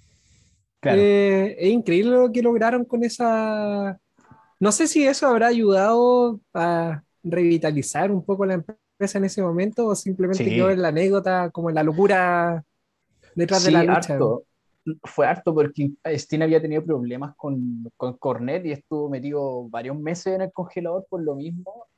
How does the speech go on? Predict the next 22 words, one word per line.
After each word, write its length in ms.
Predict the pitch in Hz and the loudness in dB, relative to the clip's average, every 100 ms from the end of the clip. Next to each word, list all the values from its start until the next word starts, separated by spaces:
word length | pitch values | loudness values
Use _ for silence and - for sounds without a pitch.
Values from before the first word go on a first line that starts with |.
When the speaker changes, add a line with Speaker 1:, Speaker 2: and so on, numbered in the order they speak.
| - | -12
Speaker 1:
Y, 1160 | 143 143 - 135 127 123 123 123 120 120 117 _ _ - | -8 -6 -8 -10 -12 -12 -12 -14 -14 -16 -18 _ _ -18
y 460 | 120 117 117 113 | -16 -14 -16 -18
estos 220 | 113 - 147 | -20 -12 -10
buenos 160 | 147 | -8
habían 200 | 143 151 | -8 -8
perdido 580 | - 123 120 139 156 139 | -12 -16 -12 -6 -4 -4
a 80 | 117 | -6
Danielson, 560 | 117 165 170 - 208 _ _ _ _ _ _ _ _ _ _ | -10 -10 -12 -14 -20 _ _ _ _ _ _ _ _ _ _
que 140 | 110 | -14
no 80 | 113 | -12
es, 100 | 123 _ _ _ | -12 _ _ _
o 60 | 135 | -18
sea, 180 | - 127 _ | -16 -16 _
perder 260 | 120 175 180 | -6 -2 0
a 40 | |
Speaker 2:
Mm. 40 | |
Speaker 1:
Danielson 340 | 139 139 139 131 | 0 -6 -8 -8
es 180 | 131 127 | -8 -8
básicamente 500 | - 131 131 135 123 | -8 -6 -6 -6 -6
perder 220 | 123 139 | -8 -8
el 80 | 135 | -8
corazón. 460 | 127 120 - 151 | -8 -10 -10 -14